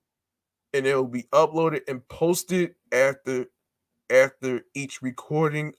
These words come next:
automatically on the YouTube channel page of G Money Stacks five fifty-five with Off the Meat Rat Chain's New York podcast episodes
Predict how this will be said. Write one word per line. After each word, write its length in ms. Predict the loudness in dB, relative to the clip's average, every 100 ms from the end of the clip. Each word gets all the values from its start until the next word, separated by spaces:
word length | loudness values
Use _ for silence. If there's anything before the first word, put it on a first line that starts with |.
| _ 0
automatically 800 | 2 2 0 0 -2 -4 -8 -6
on 300 | -6 -6 -8
the 80 |
YouTube 500 | -10 -8 -10 -10 -10
channel 300 | -10 -10 -8
page 680 | -10 -8 -6 -4 -4 -8 -14 _ _ _ _ -10
of 120 | -10
G 180 | -8 -8
Money 200 | -6 -8
Stacks 420 | -10 -4 -4 -4
five 280 | -4 -4 -4
fifty-five 800 | -6 -14 -10 0 2 4 2 -2 _ _ _ _ _ _ _ _ _ _ _
with 340 | -2 0 0 -6 0
Off 280 | 2 2 -2
the 80 |
Meat 220 | -4 -4 -2
Rat 240 | -2 -2
Chain's 540 | -4 -4 -2 -2 -4 -8
New 160 | -6
York 440 | -4 0 0 -2 -12 -6
podcast 600 | -2 -2 -4 -4 -4 -4
episodes 640 | -8 -8 -12 -10 -10 -10